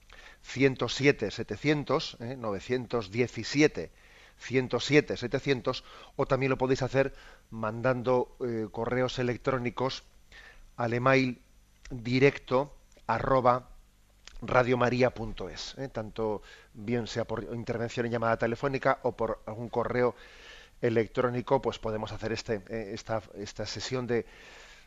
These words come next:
de intervención directa de los oyentes antes de que mañana comencemos ya con las dos, eh, últimas peticiones del Padre Nuestro. Ya nos queda poco, por cierto, ¿eh? Nos queda poco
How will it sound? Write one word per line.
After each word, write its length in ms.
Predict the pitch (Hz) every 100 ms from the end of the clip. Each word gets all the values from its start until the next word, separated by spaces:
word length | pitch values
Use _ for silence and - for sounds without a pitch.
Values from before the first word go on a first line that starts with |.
| -
de 200 | 117 120
intervención 640 | 113 120 117 110 131 127
directa 360 | 120 123 120
de 80 | 117
los 160 | 107 -
oyentes 440 | 120 135 120 120
antes 220 | 123 120
de 80 | 120
que 100 | 120
mañana 340 | 110 120 135 135
comencemos 500 | 117 113 131 120 113
ya 140 | 139
con 160 | 123 110
las 160 | 101
dos, 260 | 120 127 -
eh, 140 | 123 -
últimas 420 | 127 113 123 107
peticiones 720 | 123 117 104 127 123 123 - - - - -
del 160 | - 117
Padre 260 | 135 120 117
Nuestro. 400 | 123 - 92 - - - 120
Ya 140 | 170
nos 140 | 208
queda 240 | - 139 127
poco, 340 | 196 - 110
por 140 | 104 -
cierto, 380 | 160 - - -
¿eh? 180 | 151 180
Nos 140 | 107
queda 240 | - 120 -
poco 380 | 131 135 131